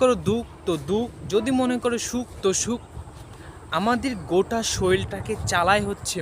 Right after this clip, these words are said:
মন। আমরা কোনো কিছু একটা করতে গেলে আমাদের মনের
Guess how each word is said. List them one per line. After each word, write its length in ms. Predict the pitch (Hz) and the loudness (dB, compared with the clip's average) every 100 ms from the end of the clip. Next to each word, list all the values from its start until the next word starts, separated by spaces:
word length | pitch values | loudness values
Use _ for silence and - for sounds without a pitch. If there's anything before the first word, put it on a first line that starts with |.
| 123 | -4
মন। 180 | 131 120 98 - - - - - - - | -2 -4 -6 -14 -16 -16 -16 -18 -6 0
আমরা 160 | 190 240 | 4 4
কোনো 240 | 247 247 254 | 2 0 0
কিছু 140 | 254 | 0
একটা 200 | 269 - 262 - | -2 0 -2 0
করতে 320 | 233 233 262 240 | 0 2 0 0
গেলে 200 | 226 170 143 - 165 | 2 4 4 2 0
আমাদের 260 | 196 208 185 170 | 2 4 2 2
মনের 320 | 202 220 | 2 4